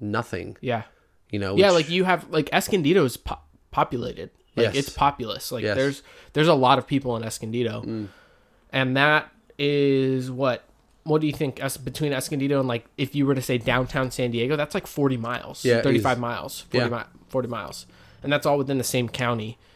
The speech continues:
Speaker 2: And people do commute from Escondido to downtown for work.
Speaker 1: Yeah.
Speaker 2: Like, I think a lot of people do. I know a lot of people commute from Temecula to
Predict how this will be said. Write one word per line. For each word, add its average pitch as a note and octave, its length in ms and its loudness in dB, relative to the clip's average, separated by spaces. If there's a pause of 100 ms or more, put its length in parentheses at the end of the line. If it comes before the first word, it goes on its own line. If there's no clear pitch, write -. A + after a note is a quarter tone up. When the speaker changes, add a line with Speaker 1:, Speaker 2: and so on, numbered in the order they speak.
(140)
Speaker 2:
And C#3+ 160 -2
people G3 300 2
do F3 340 2
commute C#3+ 500 -2
from C3 320 -2
Escondido A#2+ 600 -2
to A#2 240 -6
downtown A2 580 -8
for - 180 -12
work. - 460 -6 (100)
Speaker 1:
Yeah. A2+ 120 2
Speaker 2:
Like, B2+ 140 0
I C3 60 0
think D3 140 -4
a C3 60 0
lot A#2 220 0
of C3 80 -2
people A#2 220 -6
do. A#2 300 -8 (340)
I C3+ 80 0
know D#3+ 160 6
a - 20 6
lot C#3 140 6
of B2+ 80 0
people B2+ 320 -2
commute B2+ 300 -6
from A#2 320 -6
Temecula A#2 640 -8 (480)
to A2+ 480 -4